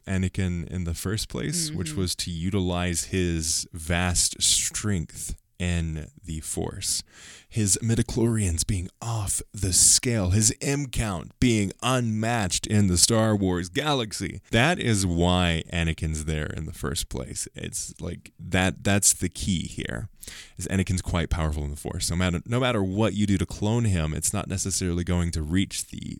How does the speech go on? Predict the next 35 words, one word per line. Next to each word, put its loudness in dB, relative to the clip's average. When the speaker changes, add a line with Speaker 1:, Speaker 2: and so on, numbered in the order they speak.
Speaker 1:
power -4
of -8
the -8
original. -4
But 2
let's 6
just 4
say 0
we're -10
giving 2
it 2
the -12
benefit 2
Speaker 2:
Unless 0
Speaker 1:
of -4
the 2
doubt 4
Speaker 2:
they 0
got 0
a -2
Speaker 1:
here. -4
Speaker 2:
hold -2
of -8
Omega, -8
in -4
which 0
Speaker 1:
Yes. -4
Speaker 2:
case, 2
all -2
is -4
well. -4
Speaker 1:
Yes. 0
Speaker 2:
<laughs> -12
Speaker 1:
But, 4
um, 2